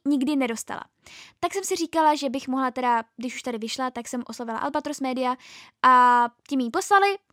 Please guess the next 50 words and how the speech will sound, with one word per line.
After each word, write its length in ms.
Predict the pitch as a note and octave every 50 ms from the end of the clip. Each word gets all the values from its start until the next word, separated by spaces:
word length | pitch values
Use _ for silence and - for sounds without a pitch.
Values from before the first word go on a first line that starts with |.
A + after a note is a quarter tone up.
| _
a 80 | - D4+
já 80 | D4+
jsem 120 | C#4+ - C#4+
za 80 | D#4+
to 100 | D4+ -
moc 180 | C4+ B3+ B3+ -
ráda, 300 | B3 B3 B3 B3+ B3+ C4+
že 120 | C4 C#4+
jsem 180 | C4+ C4+ C#4+ C#4
se 120 | B3+ A#3
k 100 | - _
ní 100 | B3+ B3
nakonec 440 | A#3 A#3 B3 - C4+ B3+ B3+ B3+ -
konečně 440 | - C4 B3+ B3 B3+ B3 - - A3+
dostala. 400 | G#3+ A3 G#3+ - - G3 - - - _ _ _ _ _ _ _ _ _ _ _ _ _ _ _ _ -
Bylo 160 | D4+ E4 E4
to 100 | D4 D#4+
fajn, 360 | D#4+ - C#4 C4+ C4+ C#4 C#4+ D#4 - - - - - -
určitě 300 | - - - C#4 A#3+ C#4
kdybych 300 | B3 C4+ B3 C#4 C4 -
ji 80 | C4+
četla 260 | - C#4 C4 B3 B3+ B3
před 160 | - - B3+
těma 220 | - C4 B3 B3+
dvěma 260 | B3 A#3 B3 A#3+ B3
lety, 240 | A#3+ A#3+ A#3 B3 B3
tak 140 | A#3+ A#3+ A3+
bych 200 | A3 B3+ A#3 -
ji 80 | B3+ B3
řadila 340 | - A3+ G#3+ A#3+ A#3+ A#3+
mezi 220 | A#3+ A#3+ B3 A#3 B3+
jednu 260 | B3 A3+ A3+ A#3 A#3
z 100 | A#3 A#3
nejlepších 540 | A#3 A#3+ B3 C4 C4 - C#4 C4+ B3 - -
young 200 | A#3 A#3 - -
adult 260 | B3 B3+ A#3+ A#3 -
knih, 240 | - A3+ G#3 G#3 -
kterou 240 | _ - A#3 A3+ A3+
jsem 140 | - A#3
kdy 160 | A#3 A3 B3 A#3+
četla. 340 | - A3+ - A3 G#3 G3+ - _ - - - - - - - _
Ale 200 | - B3+ C4+ C4+
na 80 | C4+ C4+
mě 140 | C4 C4 C4
už 100 | B3+ -
je 60 | B3
to 80 | C4 A#3+
prostě 280 | B3 A#3+ - - C4
moc 180 | A#3+ A#3+ A3+ -
pozdě. 300 | - A#3 A3 - -